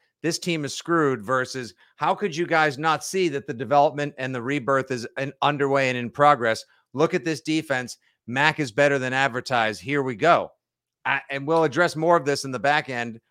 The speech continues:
when we talk about the Rodgers injury and what this means for the Pats and the rest of the A F C. But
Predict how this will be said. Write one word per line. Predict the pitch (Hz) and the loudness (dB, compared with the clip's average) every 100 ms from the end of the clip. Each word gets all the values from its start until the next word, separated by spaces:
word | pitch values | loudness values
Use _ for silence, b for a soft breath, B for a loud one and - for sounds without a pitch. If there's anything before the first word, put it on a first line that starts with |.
| _ | _
when | 120 | -16
we | 123 | -12
talk | 127 135 135 | -6 -4 -4
about | 127 123 | -6 -6
the | 127 | -6
Rodgers | 127 165 156 131 120 | -2 -2 -2 -6 -8
injury | 117 123 | -8 -6
and | 120 | -4
what | 127 | -6
this | 127 - | -6 -10
means | 127 113 | -10 -10
for | 117 | -10
the | 107 | -8
Pats | 123 123 113 | -2 -2 -4
and | 113 | -4
the | |
rest | 120 120 | -4 -4
of | 101 | -4
the | 113 | -2
A | 117 | -2
F | 101 | -4
C. | - 151 | -6 -6
But | 98 113 | -2 -4